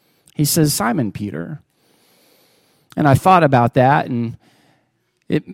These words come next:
like I said, it may not seem like that big of a deal. "Pastor, you're kinda lingering. You're belaboring this moment and this point." The point is, is that Simon Peter never forgot who he was before Jesus.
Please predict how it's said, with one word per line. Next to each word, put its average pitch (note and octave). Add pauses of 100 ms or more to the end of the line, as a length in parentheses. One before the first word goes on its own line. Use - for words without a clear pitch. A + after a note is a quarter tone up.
(120)
like F3
I E3+
said, E3
it D3+
may D#3+
not F3+
seem E3+
like D#3+
that D3+
big D3+
of C#3+
a C#3
deal. C3+
"Pastor, C#3+
you're C3+
kinda D3+
lingering. C3
You're B2+
belaboring D3+
this C3+
moment C3
and A#2+
this A#2
point." - (340)
The -
point E3
is, C#3
is B2
that B2+ (480)
Simon D3 (520)
Peter B2+
never C3+
forgot A#2
who C3+
he B2
was A2+ (240)
before G#2
Jesus. G2+